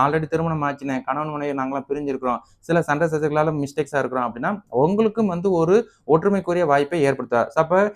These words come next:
அது யாருக்கால பிரச்சனையா இருந்தாலும் சரி, நீங்க எல்லாம் போய் அட்வான்ஸா போய் பேச பாருங்க.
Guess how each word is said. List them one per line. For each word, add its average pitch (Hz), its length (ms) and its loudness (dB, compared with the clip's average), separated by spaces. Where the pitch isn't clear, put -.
அது 139 180 4
யாருக்கால 180 680 4
பிரச்சனையா 151 340 0
இருந்தாலும் 139 260 -4
சரி, 135 140 2
நீங்க 135 180 -2
எல்லாம் 165 220 -2
போய் 160 180 2
அட்வான்ஸா 147 400 -2
போய் 151 200 -4
பேச 143 260 -2
பாருங்க. 113 180 -2